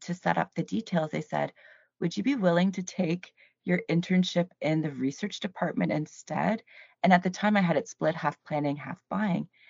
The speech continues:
And I was just like, "Yes," 'cause I knew a job was there. So I started working with this guy, David Schiffman,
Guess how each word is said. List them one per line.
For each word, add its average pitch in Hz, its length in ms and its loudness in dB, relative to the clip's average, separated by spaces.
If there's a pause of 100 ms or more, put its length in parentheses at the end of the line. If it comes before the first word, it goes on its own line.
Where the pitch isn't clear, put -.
(340)
And - 120 4
I 180 180 6
was 220 160 0
just 175 160 -2
like, 143 160 -2
"Yes," 143 640 -4 (200)
'cause 202 120 -4
I 196 80 6
knew 190 120 4
a 196 60 2
job 214 300 -2
was 175 160 0
there. - 340 4 (600)
So 175 340 8
I 175 100 8
started 190 460 2 (120)
working 165 440 0
with 165 160 -4
this 156 200 -4
guy, 147 340 -2 (140)
David 156 240 -2
Schiffman, 175 640 0